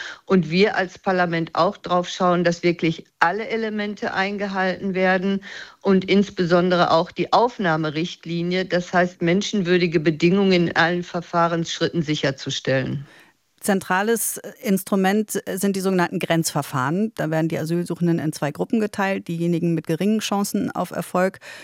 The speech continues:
Speaker 2: sollen dann in Lagern an den Außengrenzen festgehalten werden und, äh, deren Fälle werden dann in Schnellverfahren behandelt.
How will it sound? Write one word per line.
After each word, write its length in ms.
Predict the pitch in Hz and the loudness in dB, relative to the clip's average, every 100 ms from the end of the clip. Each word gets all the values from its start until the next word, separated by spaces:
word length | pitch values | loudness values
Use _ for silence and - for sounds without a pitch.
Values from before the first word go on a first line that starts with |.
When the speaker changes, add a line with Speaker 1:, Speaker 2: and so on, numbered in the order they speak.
| - | -12
Speaker 2:
sollen 280 | - 170 170 | -2 0 2
dann 260 | 170 170 - _ - | 2 0 -2 _ -2
in 180 | 175 | 2
Lagern 420 | 165 156 180 196 185 | 2 2 2 0 0
an 140 | 170 | 0
den 140 | 165 | 0
Außengrenzen 640 | - 160 175 185 156 165 170 | 0 -2 -2 -2 -2 -2 -4
festgehalten 960 | - 175 - - 180 196 - 190 190 - | -2 -4 -4 -4 -2 -4 -2 -2 -2 -6
werden 580 | 185 175 180 190 190 185 | -6 -2 -2 0 -2 -2
und, 420 | 175 165 160 - | -2 -2 -4 -10
äh, 120 | 175 | -10
deren 280 | 170 170 175 | -6 -4 -2
Fälle 260 | 175 165 | -2 -2
werden 160 | 165 160 | -2 0
dann 140 | 160 | 0
in 100 | 147 | -2
Schnellverfahren 840 | 165 170 165 - 170 - 135 147 151 | -4 -2 -2 -2 -6 -4 -4 -2 -4
behandelt. 760 | 143 143 147 151 180 - - | -4 -4 -2 -2 -4 -8 -14